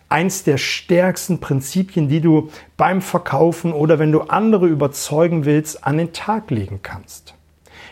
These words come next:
Gegen Lob und gegen Krit-, also gegen Kritik können wir uns immer wehren. Gegen Menschen, die uns nerven, der können wir uns wehren. Menschen, die uns nicht gut tun, die wollen wir erst gar nicht empfangen. Aber Menschen,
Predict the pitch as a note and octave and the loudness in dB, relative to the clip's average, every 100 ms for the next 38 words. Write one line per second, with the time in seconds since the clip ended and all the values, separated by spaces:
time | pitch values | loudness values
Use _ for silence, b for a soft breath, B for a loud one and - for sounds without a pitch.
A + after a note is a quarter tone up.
0 | B F3 E3 D3 C#3 F3 A#3 G3 - C#3 | B 2 4 4 4 6 6 2 0 -2
1 | B2+ D3+ D3 C3+ - B2+ D3 C#3+ B B | 0 0 -2 -4 -8 -2 2 0 B B
2 | E3+ E3 - D3+ B2+ - B3 - - b | 2 2 0 -4 -4 2 2 0 -10 b
3 | b b - D#3+ D#3+ D#3+ D3 C#3 - - | b b 0 2 2 2 0 -2 -8 -6
4 | - E3 C#3+ B2 C3+ C3+ A2+ A2 C3 C#3 | 0 2 4 4 2 2 0 0 2 2
5 | C#3 C3+ B B B - C#3+ E3+ G#3 - | 0 -4 B B B 0 2 4 2 2
6 | F#3+ E3 D#3 C#3+ - C#3 D3 F3+ F3 D#3 | 2 2 2 0 0 2 4 2 2 -2
7 | D#3 B B B D#3+ C3+ D3+ C#3+ C3 B2 | -2 B B B -2 2 2 4 2 0
8 | - A#2+ B2+ B2 G2+ F#2+ b b C3 F3+ | -2 0 2 2 0 -6 b b 2 4
9 | F#3+ F3+ D3 D3 C#3 - C3 - E3+ G3+ | 2 2 4 4 2 0 -4 0 0 0
10 | - E3 E3 D#3 D#3 B B B - C#3+ | 0 2 2 2 -2 B B B 2 4
11 | C#3+ D3+ C3+ B2+ - C3 C#3 C3+ C3+ A#2+ | 6 4 2 0 0 2 2 0 -4 -6
12 | - G3+ C#3+ - - _ _ B B B | -2 -2 -2 -6 -20 _ _ B B B
13 | F3 F#3 F#3 G3+ B3 C4+ A#3+ - C#3+ G#2 | 0 4 6 6 6 4 2 0 -2 -4